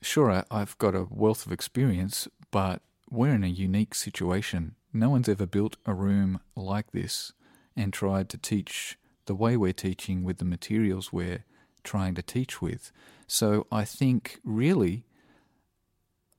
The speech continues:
we're not, we're both novices. And so I think this is as close to a clean slate for both of us as possible.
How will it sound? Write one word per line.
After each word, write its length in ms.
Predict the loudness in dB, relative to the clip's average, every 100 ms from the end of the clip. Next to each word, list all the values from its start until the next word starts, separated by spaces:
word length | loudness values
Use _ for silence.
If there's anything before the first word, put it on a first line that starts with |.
| -6
we're 200 | 0 2
not, 200 | 2 2
we're 140 | 0 2
both 280 | 2 2
novices. 640 | 0 0 -2 -4 -6 -8 -14 _
And 160 | -2 0
so 280 | 2 2 2
I 100 | -2
think 340 | 2 2 2 -2
this 200 | -6 -2
is 140 | -2 -2
as 140 | -4
close 420 | -4 0 2 2 -4
to 460 | 0 2 2 0 _ -10
a 60 | -10
clean 360 | -2 0 0 0
slate 380 | -2 -2 -4
for 120 | -6 -4
both 300 | -2 -2 -4
of 100 | -6
us 200 | -6 -8
as 100 | -12
possible. 580 | -8 -8 -6 -6 -6